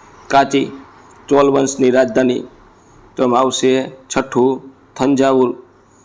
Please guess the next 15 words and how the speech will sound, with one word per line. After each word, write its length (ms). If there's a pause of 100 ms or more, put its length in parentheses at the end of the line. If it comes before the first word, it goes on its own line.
(260)
ચંદલ 400
રજપૂતોની 680
રાજધાની, 500 (1080)
એમાં 200
આવશે 180
બીજું 380
ખજુરાહો. 760 (1500)
પછી 240
મહાકાળી 500
મંદિર, 440
તો 120
એમાં 160
આવશે 180
ચોથું 360
પાવાગઢ. 460